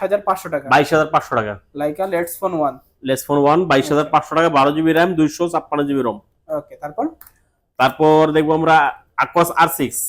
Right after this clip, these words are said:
Speaker 1: গরিবের ফ্ল্যাগশিপ।
Speaker 2: গরিবের ফ্ল্যাগশিপ Aquos আর সিক্স, in display finger, গেমিং প্রসেসর খুবই ভালো। যাদের
Speaker 1: আচ্ছা।
Speaker 2: গেমিং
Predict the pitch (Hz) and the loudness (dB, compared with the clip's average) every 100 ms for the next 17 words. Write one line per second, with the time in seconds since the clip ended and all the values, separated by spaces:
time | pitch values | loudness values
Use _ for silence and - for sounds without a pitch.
0 | - 165 170 175 202 202 175 170 156 - | -10 -4 -4 -2 -4 0 0 0 -6 -16
1 | _ _ 123 139 156 170 165 160 156 - | _ _ -2 0 4 2 4 2 2 2
2 | 185 165 147 160 156 156 147 170 160 156 | 2 2 0 0 4 4 4 0 -4 -4
3 | 156 151 165 160 160 165 170 156 147 165 | -4 -4 -2 -2 0 0 0 0 0 2
4 | 160 160 160 156 175 175 143 120 - _ | 0 -2 -2 -2 4 4 4 0 -6 _
5 | _ 147 147 165 160 165 | _ 0 4 4 4 6